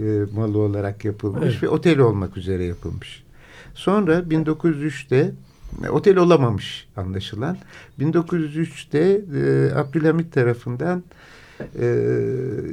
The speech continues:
Speaker 1: İstanbul'da Rum Patrikhanesi'ne, e, verilmiş, e, yetimhane olmak üzere. Uzun yıllar, altmış bir yıl gibi bir süre,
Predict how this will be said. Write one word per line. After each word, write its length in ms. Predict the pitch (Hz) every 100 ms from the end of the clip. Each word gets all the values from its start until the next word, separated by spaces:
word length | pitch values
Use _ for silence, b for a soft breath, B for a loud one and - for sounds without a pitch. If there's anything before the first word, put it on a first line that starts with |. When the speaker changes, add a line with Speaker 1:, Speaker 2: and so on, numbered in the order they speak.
| -
Speaker 1:
İstanbul'da 760 | 135 - 165 156 151 135 131 151
Rum 340 | 147 160 147
Patrikhanesi'ne, 960 | 131 - - 104 107 95 - 104 95 - - - -
e, 40 | 113 110 104 101
verilmiş, 800 | 110 104 104 170 190 - - -
e, 60 | - 127 131 131 127 123 127 139 135
yetimhane 480 | 143 135 135 131 123
olmak 360 | 107 90 92 85
üzere. 280 | 82 80 78 - - B B B B B 156
Uzun 220 | 156 202
yıllar, 360 | 156 131 170
altmış 400 | 160 135 143 135
bir 120 | 151 135
yıl 200 | 113 104
gibi 340 | 104 113 107
bir 60 | 117
süre, 460 | - 120 151 180